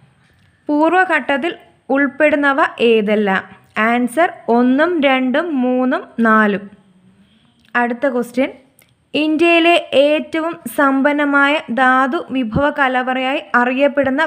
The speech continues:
പ്രദേശമേത്? ആൻസർ ഛോട്ടാ നാഗ്പൂർ പ്രദേശം. അടുത്ത ക്വസ്റ്റ്യൻ, ഒരു ഉഷ്ണവായു സഞ്ചയവും ഒരു ശീതവായു സഞ്ചയവും ഒരു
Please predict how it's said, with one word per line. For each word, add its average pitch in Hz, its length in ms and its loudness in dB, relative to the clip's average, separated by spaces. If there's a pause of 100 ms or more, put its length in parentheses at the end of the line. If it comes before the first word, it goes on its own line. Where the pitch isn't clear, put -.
പ്രദേശമേത്? 247 840 0 (1000)
ആൻസർ 262 400 0 (540)
ഛോട്ടാ 277 420 2 (180)
നാഗ്പൂർ 269 440 2 (280)
പ്രദേശം. 220 540 0 (760)
അടുത്ത 240 280 -2 (100)
ക്വസ്റ്റ്യൻ, 277 360 -4 (1040)
ഒരു 339 220 4
ഉഷ്ണവായു 320 600 0 (240)
സഞ്ചയവും 269 640 0 (220)
ഒരു 294 240 2
ശീതവായു 302 640 0 (200)
സഞ്ചയവും 269 520 -2 (200)
ഒരു 285 160 2